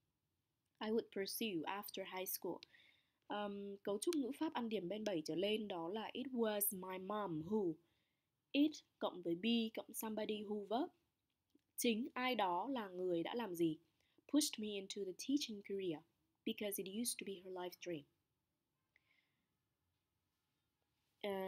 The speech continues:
used to be cũng là cấu trúc ngữ pháp ăn điểm, chia thì quá khứ,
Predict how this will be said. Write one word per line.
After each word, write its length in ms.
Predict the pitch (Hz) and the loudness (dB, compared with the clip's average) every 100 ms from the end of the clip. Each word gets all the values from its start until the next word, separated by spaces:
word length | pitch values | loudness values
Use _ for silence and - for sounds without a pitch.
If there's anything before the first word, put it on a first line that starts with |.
| 190 190 226 | 0 2 4
used 160 | 262 - | 6 4
to 60 | |
be 160 | 240 240 | 4 2
cũng 140 | 240 262 | 2 -2
là 100 | 233 - _ | -4 -6 _
cấu 220 | - 180 180 | -4 -2 0
trúc 140 | 285 | 2
ngữ 160 | 277 - - | 2 0 -2
pháp 180 | 262 | -2
ăn 160 | 285 226 | 0 0
điểm, 260 | 220 175 143 _ _ 180 180 | 2 2 0 _ _ -14 -4
chia 200 | 240 226 | 0 2
thì 160 | 202 180 | 2 0
quá 120 | 175 | -2
khứ, 380 | - 196 196 | 0 -2 0